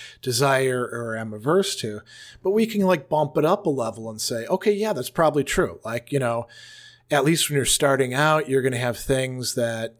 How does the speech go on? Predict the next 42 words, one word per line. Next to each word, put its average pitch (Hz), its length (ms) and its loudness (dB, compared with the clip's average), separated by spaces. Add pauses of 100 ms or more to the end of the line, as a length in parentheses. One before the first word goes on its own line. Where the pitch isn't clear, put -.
you, 123 540 -2
uh, 117 200 -2
you 143 160 2
might 208 200 2
obsess - 420 -4
about, 98 380 -16
but 147 220 2
you 190 500 2
get 190 320 2
to 175 80 -4
decide 139 1000 0 (840)
how 156 120 4
much 151 260 0
you 156 100 4
obsess 247 460 2
about 98 300 -4
it 95 60 -16
and 131 120 -8
what 131 220 2
you 165 120 4
do 226 280 4
in 123 120 0
relation 107 440 -10
to 113 100 -16
that 104 160 -12
obsessing. 101 560 -10
Do 120 100 -12
you 117 40 -10
just 113 240 -10
give 110 200 -8
in 139 220 0
to 208 240 2
it, 240 220 0
or 139 200 2
do 127 120 -8
you 139 140 2
say, 139 720 2 (360)
"This 208 180 2
isn't 143 260 -2
good 180 200 2
for 120 120 -8
me. 92 200 -14